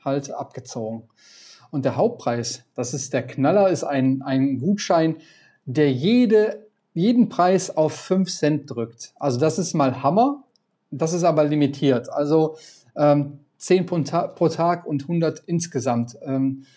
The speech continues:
kann aber noch ein bisschen variieren, da sind sie sich noch gar nicht so ganz sicher, aber das, äh, ist echt cool. Also wenn man so einen Gutschein dann gewinnt, ja, dann, äh, kann man sich fast schon umsonst so eine App dann holen.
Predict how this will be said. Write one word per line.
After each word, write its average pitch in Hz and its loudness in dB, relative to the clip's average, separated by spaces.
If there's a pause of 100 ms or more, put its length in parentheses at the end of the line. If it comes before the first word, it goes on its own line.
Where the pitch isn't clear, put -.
(300)
kann 220 4
aber 175 4
noch 170 -2
ein 165 0
bisschen 190 0
variieren, 185 0
da 151 2
sind 165 -4
sie 151 -6
sich 139 -8
noch 135 -6
gar 139 -2
nicht 139 -4
so 123 -4
ganz 175 -2
sicher, 165 0 (200)
aber 139 0
das, 147 0
äh, 151 2 (160)
ist - -8
echt - -12
cool. 185 2 (360)
Also 143 2
wenn 156 2
man 147 4
so 156 2
einen 151 2
Gutschein 151 -4
dann 143 2
gewinnt, 147 -2 (340)
ja, 127 -2
dann, 131 0
äh, 131 -4 (600)
kann 151 0
man 135 2
sich 131 -2 (180)
fast - -2
schon 135 -4
umsonst 135 -2
so 131 -4
eine 127 0
App 131 -4
dann 123 -2
holen. 156 0